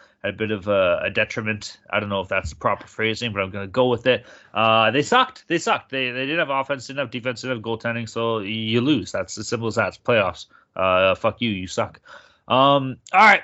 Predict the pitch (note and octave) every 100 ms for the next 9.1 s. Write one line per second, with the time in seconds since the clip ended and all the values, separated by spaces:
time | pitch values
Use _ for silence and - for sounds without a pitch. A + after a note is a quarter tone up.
0 | - F#3 F3 F3+ E3 E3 D#3+ D3 D#3+ D#3+
1 | G#3 D4+ B3 A#3 G#3 G3 - A3 G3 F3+
2 | E3 D3+ D3+ - D#3 C#3+ C3+ B2 C#3+ C3
3 | - F3+ E3 C3 G#3 A#3+ G3+ D#3 E3+ D3+
4 | E3 D3+ D3 C3 D3 C3 C3 C#3+ - -
5 | C3+ B2 - - E3 D3 B2 - E3+ E3
6 | D3 D3 C#3+ B2 C#3 B2+ A#2+ B2 C3 -
7 | - - D#3+ A#2 G#2+ C#3 C#3+ C#3+ B2 D3+
8 | C#3+ - D#3 F3 E3+ E3+ E3 E3 F3 E3+
9 | -